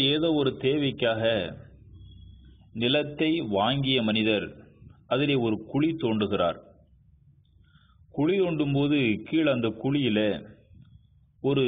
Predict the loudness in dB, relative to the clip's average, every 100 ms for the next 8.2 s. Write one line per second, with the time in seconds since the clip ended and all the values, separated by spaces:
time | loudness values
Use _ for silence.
0 | 0 0 0 0 -2 -2 -2 -2 0 0
1 | -2 -2 -2 0 -4 -4 -12 -20 -20 _
2 | _ _ _ -20 _ _ _ _ _ -20
3 | -20 _ _ _ _ -8 -2 0 2 2
4 | 2 2 0 0 0 0 0 0 0 0
5 | -2 0 0 0 0 -2 -2 -2 0 0
6 | 0 -2 -10 -20 -20 -20 -20 -20 _ _
7 | _ _ _ -2 2 2 2 2 2 2
8 | 2 0